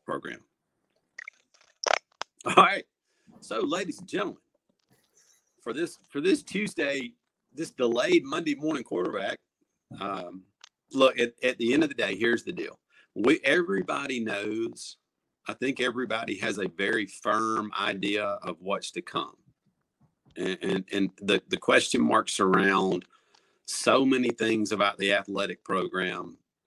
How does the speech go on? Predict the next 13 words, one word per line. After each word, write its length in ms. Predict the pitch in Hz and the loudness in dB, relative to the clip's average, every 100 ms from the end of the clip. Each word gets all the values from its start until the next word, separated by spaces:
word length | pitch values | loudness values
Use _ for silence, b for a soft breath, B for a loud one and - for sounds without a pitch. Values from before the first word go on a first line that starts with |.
| - | -8
within 300 | 101 95 98 | -8 -2 0
Auburn 300 | 92 92 87 | 0 0 0
University. 520 | 87 85 85 - - - b b _ | -2 -2 -6 -8 -12 -18 b b _
Who's 240 | 151 175 160 | 8 8 8
gonna 220 | 165 147 | 6 6
be 120 | 135 | 2
the 120 | 123 117 | -2 0
A 180 | 117 | 0
D? 260 | 104 123 - | 2 0 -2
I, 260 | - 110 113 | -2 0 0
I, 40 | - | -2
I 160 | - - | -4 -4
mean 240 | 95 92 | -4 -6